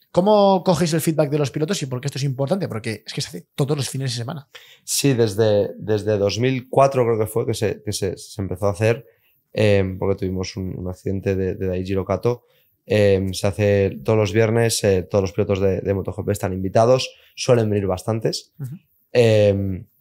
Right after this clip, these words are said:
Speaker 2: y hablamos de seguridad de los circuitos, pero hablamos de, de muchas otras cosas. Hablamos de, pues,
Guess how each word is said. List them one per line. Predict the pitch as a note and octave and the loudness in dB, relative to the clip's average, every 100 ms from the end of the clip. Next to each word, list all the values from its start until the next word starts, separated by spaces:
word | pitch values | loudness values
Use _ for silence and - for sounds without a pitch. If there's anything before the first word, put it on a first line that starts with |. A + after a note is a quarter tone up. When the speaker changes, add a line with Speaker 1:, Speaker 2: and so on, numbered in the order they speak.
| _ _ | _ _
Speaker 2:
y | A2+ G#2 | 0 2
hablamos | G2 G2+ A#2 B2 - - | 4 4 4 2 -2 -8
de | A2 G#2 F#2+ | -2 0 0
seguridad | G#2 G2 G#2 | -2 0 2
de | A2 | 2
los | - | 0
circuitos, | G#2+ A2 A#2+ | -4 -2 -2
pero | A#2 F#2+ | 0 2
hablamos | G2+ A#2 A2+ | 2 2 0
de, | G#2 F2+ | 0 0
de | G2 | -2
muchas | G2 A2 A2+ | -2 -2 -4
otras | G2+ F2 | -4 -6
cosas. | A#2 A2+ | -2 -2
Hablamos | F2+ F#2 G2+ G2 | 0 -2 -2 -2
de, | G2 F#2 | -2 -4
pues, | F#2+ F#2 - | -8 -12 -14